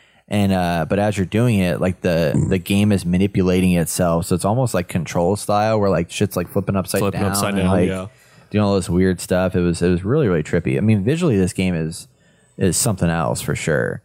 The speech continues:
Speaker 1: There's a lot of really cool visual effects in this game that just, like, blew my mind.
Speaker 2: And
Speaker 1: Um,
Speaker 2: then there's also, like, with the side missions and stuff, there's some spirits that are, like,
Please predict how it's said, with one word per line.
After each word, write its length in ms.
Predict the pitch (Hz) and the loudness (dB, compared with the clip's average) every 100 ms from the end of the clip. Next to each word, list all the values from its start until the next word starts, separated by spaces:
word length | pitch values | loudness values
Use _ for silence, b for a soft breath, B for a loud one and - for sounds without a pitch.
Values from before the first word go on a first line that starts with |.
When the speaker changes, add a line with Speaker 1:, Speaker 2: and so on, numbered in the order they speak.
| b b b | b b b
Speaker 1:
There's 120 | - 98 | -2 -2
a 40 | |
lot 260 | 92 95 101 | 0 0 0
of 140 | 82 | 0
really 300 | 87 92 87 | 2 2 2
cool 280 | - 92 85 | 0 0 2
visual 500 | 85 85 90 82 76 | 2 2 2 2 0
effects 360 | - 82 85 85 | 0 -2 -2 -4
in 60 | |
this 160 | 67 - | -6 -4
game 280 | 82 82 76 | -2 0 0
that 120 | 71 | 0
just, 200 | 80 - | -2 -2
like, 220 | 76 73 | -2 0
blew 160 | 87 87 | 0 0
my 120 | 82 | 0
mind. 500 | 73 76 69 65 95 - B B - - - _ - | 0 -2 -2 -6 -10 -14 B B -18 -18 -20 _ -8
Speaker 2:
And 200 | - 90 | -2 0
Speaker 1:
Um, 280 | 85 73 67 | 0 -2 -2
Speaker 2:
then 160 | 98 95 | 0 0
there's 240 | 90 85 | -2 -2
also, 340 | 95 92 98 | -2 -2 -2
like, 160 | 87 85 | 0 0
with 120 | 87 | 0
the 100 | 87 | 0
side 260 | 80 82 85 | 0 0 0
missions 320 | 85 87 82 | -2 -2 -4
and 80 | 87 | -2
stuff, 300 | - 87 87 | -2 -2 0
there's 180 | 87 87 | -2 -2
some 160 | 98 90 | -2 -4
spirits 500 | - 98 87 67 - | -4 0 0 0 -2
that 140 | 82 85 | 0 0
are, 180 | 80 | 0
like, 380 | 76 73 67 - | 0 -2 -4 -10